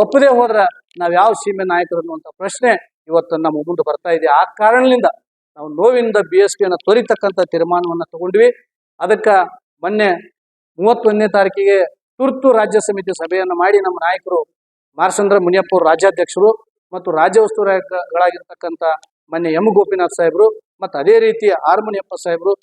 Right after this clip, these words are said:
ಇವರೆಲ್ಲರೂ ಕೂಡ ಸಾಮಾಜಿಕ ನ್ಯಾಯ ತತ್ವಕ್ಕೆ ನಾವು ದ್ರೋಹ ಬಗೆದಲ್ಲಿ ಇರ್ಲಿಕ್ಕೆ ಆಗುದಿಲ್ಲ ಅನ್ನುವಂಥ ತೀರ್ಮಾನವನ್ನ ತೆಗೆದುಕೊಂಡು ಬೆಂಗಳೂರಿನ ಪ್ರೆಸ್ ಕ್ಲಬ್‌ನಲ್ಲಿ ಅವರು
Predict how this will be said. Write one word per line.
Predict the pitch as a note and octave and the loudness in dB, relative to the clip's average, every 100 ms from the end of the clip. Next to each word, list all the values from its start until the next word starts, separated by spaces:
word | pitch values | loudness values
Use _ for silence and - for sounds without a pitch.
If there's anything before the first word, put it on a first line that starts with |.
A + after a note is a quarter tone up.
| _ _ | _ _
ಇವರೆಲ್ಲರೂ | D3 F#3+ C4 C#4 C4+ | -2 0 2 0 0
ಕೂಡ | G#3+ - _ _ _ _ _ _ _ _ _ _ - | -2 -2 _ _ _ _ _ _ _ _ _ _ -4
ಸಾಮಾಜಿಕ | D#3 G3 G3 G3 F#3 | 0 0 0 0 2
ನ್ಯಾಯ | G#3 - | 2 0
ತತ್ವಕ್ಕೆ | G#3+ G#3 G3 G3 F#3 | -4 -6 -6 -2 -2
ನಾವು | F3+ | -2
ದ್ರೋಹ | F3 G#3+ G3+ | 2 2 2
ಬಗೆದಲ್ಲಿ | F#3 F3+ F3 | 0 -2 -2
ಇರ್ಲಿಕ್ಕೆ | E3+ F3+ E3 E3+ | -4 -4 0 2
ಆಗುದಿಲ್ಲ | A3 A3 G#3 F#3+ | 4 2 2 0
ಅನ್ನುವಂಥ | - - - E3 | 0 -12 -14 -18
ತೀರ್ಮಾನವನ್ನ | D#3+ F3 F#3+ F3+ E3 D#3 D3+ _ _ _ | -14 -4 -4 -4 -8 -10 -18 _ _ _
ತೆಗೆದುಕೊಂಡು | F#3 G#3+ G#3+ G3 F#3 F3+ D3+ | 2 2 4 0 2 0 2
ಬೆಂಗಳೂರಿನ | E3 F#3+ F#3+ F3+ | 2 4 2 0
ಪ್ರೆಸ್ | - D#3+ | -6 -8
ಕ್ಲಬ್‌ನಲ್ಲಿ | G3 F#3 F3 E3+ D#3+ | -6 -6 -6 0 2
ಅವರು | F#3 | 2